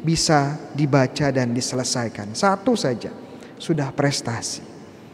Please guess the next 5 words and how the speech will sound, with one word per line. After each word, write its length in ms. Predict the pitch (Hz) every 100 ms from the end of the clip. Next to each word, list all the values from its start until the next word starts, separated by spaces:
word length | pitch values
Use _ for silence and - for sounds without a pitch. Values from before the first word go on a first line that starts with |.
| - - - - - - - - - - - - - - - - - -
Karena 260 | 135 190
di 80 | 214
dalam 300 | 156 156 151
kitab 260 | 156 151 147
suci 560 | 151 - 143 135 127